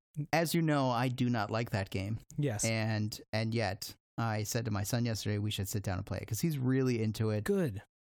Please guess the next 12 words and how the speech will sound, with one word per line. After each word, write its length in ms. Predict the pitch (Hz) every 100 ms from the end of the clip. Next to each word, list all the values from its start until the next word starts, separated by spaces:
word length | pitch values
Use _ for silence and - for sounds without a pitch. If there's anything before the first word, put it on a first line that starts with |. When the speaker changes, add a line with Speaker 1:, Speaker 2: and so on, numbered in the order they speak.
| _ - -
Speaker 1:
And 360 | 135 131 135
my 180 | 139 160
dad 420 | 143 147 147 143
always 640 | 147 127 139 143 139 143 131
made 200 | 131 127
an 80 | 127
effort 580 | 117 - 113 110 - -
to, 460 | - 120 107 107 104
and 120 | 104
I, 180 | 104 104
I've 220 | - 98 98 _ _ _ -
really 400 | 113 123 120